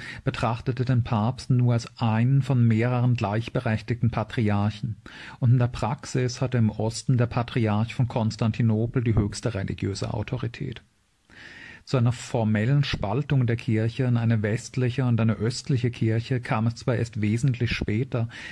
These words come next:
aber schon in dieser Zeit zerfällt das Christentum faktisch in ein westlich-lateinisches Christentum, das den Papst als oberste Autorität anerkennt, und ein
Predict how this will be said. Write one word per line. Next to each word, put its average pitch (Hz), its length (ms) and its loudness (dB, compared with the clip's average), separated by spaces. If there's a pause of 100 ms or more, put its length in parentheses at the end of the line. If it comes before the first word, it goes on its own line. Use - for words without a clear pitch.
aber 117 200 0
schon 123 200 4
in 117 120 4
dieser 135 340 0
Zeit 110 400 -2
zerfällt 117 480 -2
das 117 140 -4
Christentum 117 640 0
faktisch - 760 -2
in 123 160 0
ein 117 200 4
westlich-lateinisches 113 1120 -2
Christentum, 120 680 0
das 113 140 0
den 110 140 0
Papst 120 540 -4
als 110 120 0
oberste 110 480 -2
Autorität 113 600 0
anerkennt, 117 600 0 (360)
und 127 180 2
ein 117 140 4